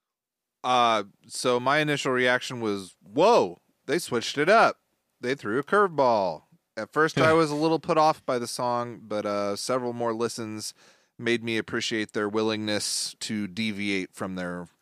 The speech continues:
Speaker 1: formula. Um, and this is, this one's much more experimental to me, and therefore I find more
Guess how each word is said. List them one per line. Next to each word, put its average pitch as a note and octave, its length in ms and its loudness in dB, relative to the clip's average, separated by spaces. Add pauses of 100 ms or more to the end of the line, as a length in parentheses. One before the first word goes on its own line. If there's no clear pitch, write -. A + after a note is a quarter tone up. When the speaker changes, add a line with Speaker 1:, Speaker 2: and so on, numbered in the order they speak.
(100)
Speaker 1:
formula. F#2 640 -2 (440)
Um, G2+ 640 -2
and G#2 220 -6
this C3+ 220 0
is, E3+ 80 -2 (120)
this F#3+ 220 -4
one's G#3 180 0
much F3+ 240 2
more F3 220 4
experimental D3 720 2
to - 160 -6
me, C3+ 380 -2 (100)
and A2 320 -4
therefore A2+ 500 0
I G#2+ 160 -2
find G#2 540 -6 (240)
more A2 520 -2